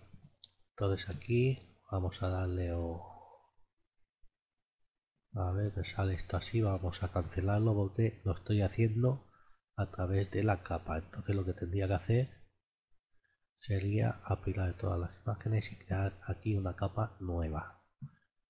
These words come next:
Ahora sí, doy a filtro, Nik Collection, Color Efex Pro. Y aquí sí que nos sale la imagen.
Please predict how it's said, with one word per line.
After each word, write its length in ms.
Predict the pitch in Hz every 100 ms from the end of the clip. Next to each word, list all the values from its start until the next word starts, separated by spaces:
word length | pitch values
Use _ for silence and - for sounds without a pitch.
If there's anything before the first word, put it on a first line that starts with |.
| _
Ahora 300 | 95 87 87
sí, 280 | - 123 135
doy 180 | 95 90
a 80 | 80
filtro, 460 | - 113 107 120
Nik 180 | 104 90
Collection, 600 | - 92 104 - 123 117 98
Color 300 | - 90 87
Efex 280 | 87 - 87 -
Pro. 480 | 113 117 131 - - - _ _ _ _ _ - - _ _ - - - - - - - - -
Y 40 | 107
aquí 260 | 92 113
sí 160 | - -
que 180 | - 98
nos 200 | 90 -
sale 400 | 101 104 110 -
la 260 | 95 98 -
imagen. 560 | 110 92 80 - 85